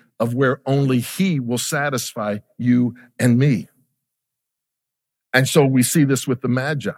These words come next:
They got some information. I don't know where they got the information from. You know, maybe they were familiar with the scripture. Maybe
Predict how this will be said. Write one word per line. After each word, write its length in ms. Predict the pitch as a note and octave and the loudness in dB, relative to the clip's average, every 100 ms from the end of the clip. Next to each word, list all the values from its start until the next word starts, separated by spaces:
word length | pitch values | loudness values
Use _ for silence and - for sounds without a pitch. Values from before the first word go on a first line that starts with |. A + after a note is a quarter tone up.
| - _ _ _ _ _ _ _ _ _ _ _ - | -12 _ _ _ _ _ _ _ _ _ _ _ -6
They 380 | A#2 D3 D#3+ D#3+ | 2 4 4 2
got 340 | B2+ D3 D3+ | 0 -2 -2
some 240 | - C#3 D3+ | -2 -2 0
information. 840 | C#3+ C#3 C#3 C#3 D3 - G#2+ D#2 _ _ - | -2 -2 -4 -2 -4 -6 -10 -12 _ _ 0
I 120 | D3+ | 0
don't 120 | D3 | 0
know 80 | C3+ | -2
where 160 | C#3+ | 0
they 120 | D#3 D#3+ | 0 0
got 180 | C#3 | -2
the 140 | - C3 | -2 -4
information 560 | A#2+ B2 A#2 A2+ A#2 | -2 -4 -4 -4 -8
from. 260 | G#2 B2 D3 - - - | -6 -6 -6 -10 -20 -4
You 100 | C3 | 0
know, 100 | C3 | 0
maybe 440 | C3 C#3+ D3+ D3 | 2 2 2 2
they 200 | C3+ C3+ | 0 0
were 140 | D#3+ C#3+ | -2 -4
familiar 420 | D3 C3+ C3 B2+ | -4 -2 -2 -2
with 200 | B2+ B2+ | -4 -4
the 100 | A#2+ | -6
scripture. 460 | - C3 B2+ - C#3 | -6 -6 -6 -4 -4
Maybe 500 | C3+ C#3 C#3 C#3 | -2 -2 0 -2